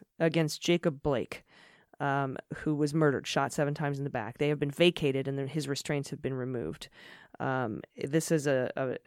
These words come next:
incredibly tragic story of more, um, police violence, uh, against black and brown people, and it, it's, it's,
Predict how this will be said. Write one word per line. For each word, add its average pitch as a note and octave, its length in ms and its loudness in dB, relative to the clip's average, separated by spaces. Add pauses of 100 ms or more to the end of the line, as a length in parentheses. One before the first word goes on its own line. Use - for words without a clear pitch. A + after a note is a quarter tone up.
(160)
incredibly D3 640 0
tragic D3 400 -4
story B2+ 440 -4 (600)
of C#3 400 2
more, E3+ 640 4 (200)
um, - 520 -6 (420)
police E3 440 2
violence, D3+ 800 0 (220)
uh, C3+ 280 -6
against C#3+ 540 -4
black C#3+ 220 2
and D#3 80 0
brown D3 200 2
people, - 420 0
and D3 240 2
it, C#3+ 160 -2
it's, - 560 -8 (760)
it's, - 420 2